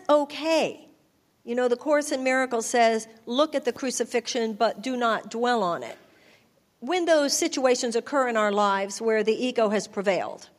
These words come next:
your ego, somebody else's ego, the two egos together, when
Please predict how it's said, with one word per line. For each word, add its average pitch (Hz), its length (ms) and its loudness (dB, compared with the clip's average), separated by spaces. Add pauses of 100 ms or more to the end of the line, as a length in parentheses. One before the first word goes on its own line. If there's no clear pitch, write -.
(460)
your 240 280 4
ego, 185 400 2
somebody 254 400 0
else's 233 360 0
ego, 160 520 -4
the 190 60 -8
two 302 220 -4
egos 247 440 2
together, 233 560 0 (460)
when 226 440 2